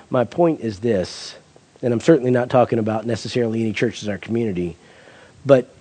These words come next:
there are many ministries that are very, very big and very, very prominent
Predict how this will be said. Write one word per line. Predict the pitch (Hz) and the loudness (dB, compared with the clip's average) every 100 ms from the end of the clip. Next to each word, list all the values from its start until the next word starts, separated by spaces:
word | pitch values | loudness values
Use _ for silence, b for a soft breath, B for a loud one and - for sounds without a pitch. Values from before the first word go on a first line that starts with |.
| _ _ | _ _
there | 123 135 170 | 2 6 6
are | 147 120 | 6 2
many | 123 147 170 | 6 6 8
ministries | 139 135 131 - - 98 101 - | 6 4 4 0 -2 -2 -2 -2
that | 107 | -4
are | 92 | -4
very, | 85 107 123 131 | -2 0 2 2
very | 113 113 120 | 2 2 2
big | 117 107 107 | 2 2 2
and | 104 98 | 0 -4
very, | 107 113 | -2 -2
very | 101 110 101 | 0 -2 -2
prominent | - 127 110 101 98 101 | 0 0 0 -2 -4 -6